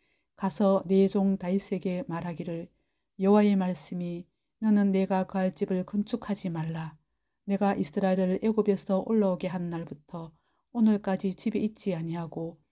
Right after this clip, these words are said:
오직 이 장막과 저 장막이 있으며 이 성막과 저 성막에 있었나니 이스라엘 무리와 더불어 가는 모든 곳에서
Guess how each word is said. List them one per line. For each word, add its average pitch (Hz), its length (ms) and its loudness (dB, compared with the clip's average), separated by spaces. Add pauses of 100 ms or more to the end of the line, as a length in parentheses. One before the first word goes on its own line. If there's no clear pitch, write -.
(320)
오직 214 500 4
이 190 180 -2
장막과 180 800 -4
저 185 160 -2
장막이 190 500 0
있으며 165 540 -8 (380)
이 208 160 4
성막과 202 680 2
저 190 200 -2
성막에 190 640 -2
있었나니 165 640 -6 (800)
이스라엘 208 500 2
무리와 185 680 0
더불어 196 360 2
가는 180 440 -4
모든 190 400 -2
곳에서 165 640 -8